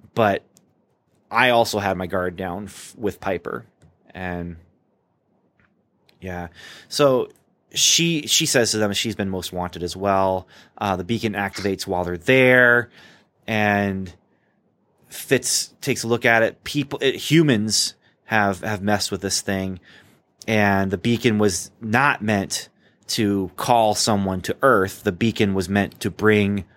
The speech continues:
our team in. So, question. Is the beacon what brings the Kree from the future to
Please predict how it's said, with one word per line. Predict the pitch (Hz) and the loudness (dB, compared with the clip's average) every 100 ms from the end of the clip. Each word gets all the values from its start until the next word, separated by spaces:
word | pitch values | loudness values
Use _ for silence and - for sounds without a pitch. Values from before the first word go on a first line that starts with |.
| _ | _
our | 98 87 85 | -4 -2 -2
team | - 139 123 92 82 95 _ _ _ _ _ | -4 -2 0 -2 -6 -12 _ _ _ _ _
in. | 127 110 80 - _ _ _ _ _ _ _ _ _ _ _ _ | 0 0 -2 -10 _ _ _ _ _ _ _ _ _ _ _ _
So, | - 156 110 - _ _ _ - | 0 0 0 -6 _ _ _ 0
question. | 165 139 - - _ _ - - _ _ _ - - _ | 2 2 -2 -8 _ _ -18 -18 _ _ _ -20 -20 _
Is | 131 120 | 0 0
the | 104 | -2
beacon | 101 156 151 107 95 - _ | 0 0 2 0 -2 -10 _
what | 117 117 - | -2 -2 2
brings | 120 113 104 98 98 - - _ _ _ _ _ _ _ _ _ - _ _ _ | 4 6 4 0 -2 -2 -4 _ _ _ _ _ _ _ _ _ -20 _ _ _
the | 101 | -10
Kree | - - 117 104 98 92 - | -6 0 4 4 2 -2 -8
from | - 110 95 | -6 -2 -2
the | |
future | 85 123 123 - 92 73 - _ _ _ _ _ | 0 2 2 4 2 0 -6 _ _ _ _ _
to | - 123 101 90 | 0 2 2 -2